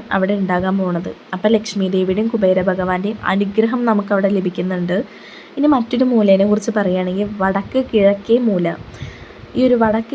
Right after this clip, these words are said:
കിഴക്കേ മൂല എന്ന് പറയുമ്പോൾ അതും ഒരു പോസിറ്റീവായിട്ടുള്ള ലക്ഷണമാണ്. വടക്ക് കിഴക്കേ മൂലയിൽ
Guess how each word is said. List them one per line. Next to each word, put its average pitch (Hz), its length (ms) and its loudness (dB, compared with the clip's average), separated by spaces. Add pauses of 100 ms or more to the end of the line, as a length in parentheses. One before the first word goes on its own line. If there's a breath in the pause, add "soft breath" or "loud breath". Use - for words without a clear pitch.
കിഴക്കേ 226 380 2 (120)
മൂല 214 280 2
എന്ന് 214 160 2
പറയുമ്പോൾ 202 380 2 (1400)
അതും 240 200 2 (140)
ഒരു 240 180 4
പോസിറ്റീവായിട്ടുള്ള 214 960 2 (100)
ലക്ഷണമാണ്. 202 560 0 (540 loud breath)
വടക്ക് 196 420 0
കിഴക്കേ 208 360 2 (120)
മൂലയിൽ 214 340 4